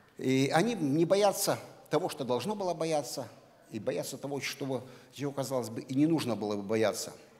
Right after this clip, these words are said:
И Иисус Христос говорит: "Не бойтесь убивающих тела, души же не могущих убить, а бойтесь более того, кто может и душу, и тело погубить в гиене".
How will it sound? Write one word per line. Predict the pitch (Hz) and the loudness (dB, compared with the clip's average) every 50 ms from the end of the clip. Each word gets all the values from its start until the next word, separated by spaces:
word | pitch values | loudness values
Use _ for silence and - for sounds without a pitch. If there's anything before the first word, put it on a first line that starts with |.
| - - - - - - - - - - | -20 -20 -20 -20 -20 -10 -10 -10 -10 -2
И | - 135 135 131 139 156 135 151 | 2 4 4 4 4 4 4 4
Иисус | 156 147 - 254 247 | 4 4 2 0 -2
Христос | - 202 185 - - 190 156 | -2 -2 -2 0 0 0 0
говорит: | 160 170 180 180 147 135 - - | 0 0 0 0 0 0 -2 2
"Не | 123 139 190 196 | 4 4 4 4
бойтесь | 190 262 254 247 226 196 - | 4 0 -2 0 0 0 0
убивающих | 214 175 196 196 196 185 165 - - 175 - | 2 2 4 4 6 6 6 4 0 0 -2
тела, | - - 185 139 120 110 | -2 0 2 4 4 2
души | 117 127 - 202 | 2 0 -2 -2
же | 185 160 165 156 147 | -4 -4 -6 0 2
не | 151 147 | 2 2
могущих | 147 165 165 151 147 - - 156 135 - | 4 2 0 0 0 0 -2 -2 -2 -4
убить, | 143 110 104 104 - - - - - - - - - | -4 -4 -4 -6 -8 -8 -14 -16 -20 -20 -20 -18 0
а | - 131 | 2 2
бойтесь | 127 139 208 226 220 - 185 147 | 4 4 2 0 2 0 -2 -2
более | 143 165 175 156 151 139 | 2 2 4 4 4 4
того, | 143 135 123 139 185 208 196 165 - - - | 4 2 2 4 2 2 0 -2 -6 -14 -18
кто | - - - - 143 131 | -20 -12 -4 0 0 2
может | 127 135 160 147 120 131 123 - - 127 | 2 2 2 2 0 -2 -4 -6 -6 -6
и | 120 | -4
душу, | 120 143 139 131 - 127 | -2 -2 -2 -2 -2 -4
и | 117 | -4
тело | 107 117 151 190 185 170 | -4 -2 -2 0 0 0
погубить | - - 117 98 101 104 95 92 117 120 - - - - - - - - _ | 0 -2 -4 -4 -4 -6 -4 -4 -6 -6 -6 -10 -14 -14 -20 -20 -20 -20 _
в | - 85 90 90 | -18 -16 -16 -6
гиене". | 92 113 131 143 143 151 151 135 117 104 95 90 87 | 0 2 4 4 6 6 6 6 6 4 0 -2 -4